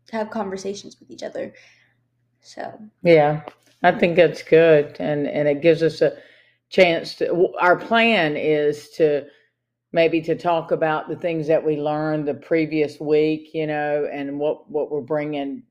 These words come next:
Speaker 2: this week and, you know, what has happened.
Speaker 1: I definitely feel like a way to grow through Christ is understanding and getting a more in-depth feel of him, if that makes sense.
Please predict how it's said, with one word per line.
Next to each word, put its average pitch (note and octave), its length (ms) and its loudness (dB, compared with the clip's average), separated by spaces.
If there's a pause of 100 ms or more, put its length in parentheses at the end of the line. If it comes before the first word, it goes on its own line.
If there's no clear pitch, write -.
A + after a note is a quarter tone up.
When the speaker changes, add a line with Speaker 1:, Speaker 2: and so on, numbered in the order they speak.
Speaker 2:
this D#3 260 -2
week D3 380 -2
and, B2+ 180 -8 (400)
you D#3+ 120 -4
know, C3+ 400 -4 (180)
what D3 260 -2
has C#3 140 -6
happened. D#3 400 -4 (1000)
Speaker 1:
I A#3+ 60 -8
definitely B3+ 360 -8
feel B3+ 220 -4
like G#3+ 360 -6
a G#3+ 80 -6
way G3+ 680 -6
to - 120 -16
grow G3 460 -12
through G3 200 -18
Christ F#3+ 720 -16
is F3+ 720 -12
understanding G3 920 -10
and F#3+ 160 -14
getting F#3 420 -10 (500)
a G3 60 -10
more F#3+ 240 -8
in-depth F3+ 680 -12 (1000)
feel A3+ 440 -6
of B3+ 100 -8
him, C4+ 220 -8
if C4+ 100 -14
that C4+ 160 -10
makes C4 240 -8
sense. C#4+ 540 -10